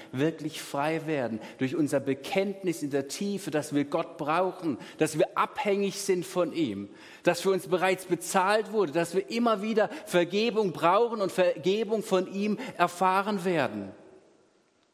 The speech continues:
dass wir von ihm lernen wollen, dass wir ihn immer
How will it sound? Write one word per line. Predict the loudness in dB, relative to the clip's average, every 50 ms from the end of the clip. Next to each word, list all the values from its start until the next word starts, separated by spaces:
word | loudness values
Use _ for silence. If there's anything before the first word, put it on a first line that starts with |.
| _ _ _ _ _ _ _ _ _ _ _ _ _ _ _ -4
dass | -4 -2 -2
wir | -4 -4
von | 0 0 0
ihm | 2 2 2
lernen | 2 2 2 2 2 0 0 0 0 0 -2 -2 -6 -12 -18 -20 -18 -12
wollen, | -4 0 0 2 0 0 -4 -10 -12 -14 -18 -20 -20 -20 -20 _ _ _ _ _ _ _ _ -4
dass | -4 -2 -2 -2
wir | -2 -2 -2
ihn | -2 0 0 0 -2 -2
immer | -4 -2 0 2 2 0 0 -2